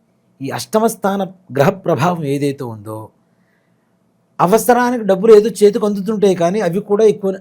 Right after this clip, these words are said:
అసలు ఎక్కువ కాలం నిలబడే అవకాశం ఉండదు. మరలా అప్పు చే-, చేసే, చేయాల్సిన పరిస్థితులు వస్తూ ఉన్నాయి, తద్వారా అప్పులు ఎక్కువ కూరుకుపోయేటువంటి అవకాశం. అట్లాగే ఏ, ఎవరిని కదిలిచ్చినా,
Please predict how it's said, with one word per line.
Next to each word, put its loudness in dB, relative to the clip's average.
అసలు 0
ఎక్కువ -10
కాలం 0
నిలబడే 4
అవకాశం 0
ఉండదు. -2
మరలా 6
అప్పు 2
చే-, 4
చేసే, 0
చేయాల్సిన 0
పరిస్థితులు -2
వస్తూ -8
ఉన్నాయి, -20
తద్వారా 2
అప్పులు -6
ఎక్కువ -6
కూరుకుపోయేటువంటి -8
అవకాశం. -16
అట్లాగే -14
ఏ, 2
ఎవరిని 0
కదిలిచ్చినా, -6